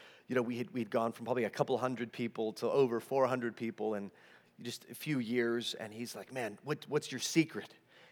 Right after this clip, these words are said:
And I knew what he was asking for. He was asking, like, "What was your evangelism plan? Or what'd you guys do? Or did you, you know, did you f-, brighten up the auditorium? <laughs> Or, or the chairs more comfortable? What, what is it?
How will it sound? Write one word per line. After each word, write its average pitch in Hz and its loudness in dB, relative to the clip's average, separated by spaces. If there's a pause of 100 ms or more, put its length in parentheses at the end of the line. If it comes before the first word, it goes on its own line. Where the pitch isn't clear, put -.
And 120 4
I 131 8
knew 175 10
what 185 10
he 143 2
was 117 -2
asking 107 2
for. - -10 (920)
He 120 -6
was 120 0
asking, 135 2
like, 135 6
"What 175 8
was 165 6
your 180 10
evangelism 170 6
plan? 160 8
Or 151 6
what'd 170 6
you 175 -2
guys 147 8
do? 160 8
Or 147 2
did 139 -6
you, 160 2 (260)
you 139 0
know, 143 8
did 139 -2
you 147 -2
f-, - -12 (460)
brighten 175 10
up 170 10
the 175 8
auditorium? 160 8
<laughs> - -6 (600)
Or, - 0
or - 2
the 143 0
chairs 185 8
more 180 8
comfortable? 170 8
What, 175 12
what 208 12
is 185 12
it? 117 2